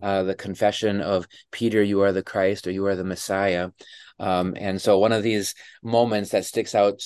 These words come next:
uh, again, so famously to us about Peter with the roller coaster ride of faith, where he has this great confession and then this,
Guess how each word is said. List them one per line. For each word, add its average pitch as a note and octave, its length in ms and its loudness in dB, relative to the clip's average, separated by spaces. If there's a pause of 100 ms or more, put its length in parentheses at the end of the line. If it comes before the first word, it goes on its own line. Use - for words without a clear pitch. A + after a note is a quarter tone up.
(260)
uh, G2 160 -4
again, G2 320 -2
so F#2 180 -2
famously G#2+ 540 -4
to G#2 180 0
us F#2+ 140 0
about F#2+ 260 2
Peter G2 460 -2 (340)
with G2+ 260 -4 (240)
the G2+ 120 0
roller A2 320 6
coaster G#2 360 -2
ride G2 220 2
of F2+ 100 -6
faith, - 440 -8 (400)
where G2+ 180 0
he G2+ 80 2
has F#2 180 0
this F2+ 140 -8
great A2 240 2
confession G2+ 540 -2
and F#2+ 180 -4
then F#2 120 -4
this, F2 260 -6